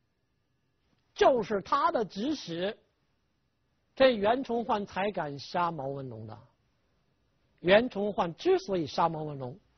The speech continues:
是他们两个密谋的结果。然后又说，祖大寿之所以敢带兵撤出战场，那也是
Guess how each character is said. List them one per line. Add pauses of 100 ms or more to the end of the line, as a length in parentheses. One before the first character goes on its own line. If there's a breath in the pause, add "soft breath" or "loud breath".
(1120)
是
他
们
两
个
密
谋
的
结
果。 (1600)
然
后
又
说， (720)
祖
大
寿
之
所
以
敢
带
兵
撤
出
战
场， (320 soft breath)
那
也
是